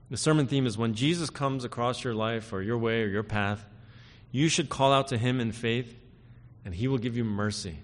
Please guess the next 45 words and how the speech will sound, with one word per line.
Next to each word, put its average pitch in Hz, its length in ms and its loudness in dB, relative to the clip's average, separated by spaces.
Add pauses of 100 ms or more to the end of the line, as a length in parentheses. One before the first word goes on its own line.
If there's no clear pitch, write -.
(760)
And 107 80 -6
I - 20 -2
want 113 220 -2
this 117 140 -4
to - 120 -4
be, 110 240 0
uh, 101 320 0
I 113 80 -8
mean, 107 240 -2
it's 110 180 -8
an 107 80 0
encouraging 104 460 2
text, 92 460 -6 (100)
and 104 180 -6
it, 117 240 -6
it 107 80 -6
should 113 200 -4
be 110 80 0
encouraging 101 400 0
to 110 120 -6
our 95 120 -2
hearts. 95 400 -4 (840)
So 110 400 0
what 127 120 2
do 151 80 4
we 143 100 2
do 117 380 0
when 104 220 -2
Jesus 104 280 -4
comes 101 240 -4
along? 92 380 -4 (580)
All 117 60 2
right, 127 120 4
so 120 120 2
here's 139 300 6
the, 127 280 4 (560)
here's 135 160 4
the 127 100 0
text. 120 360 2
It's 107 160 -2
Mark 127 260 4
chapter 123 280 2
ten, 135 420 0 (640)
verses 110 320 0
forty-six 139 960 0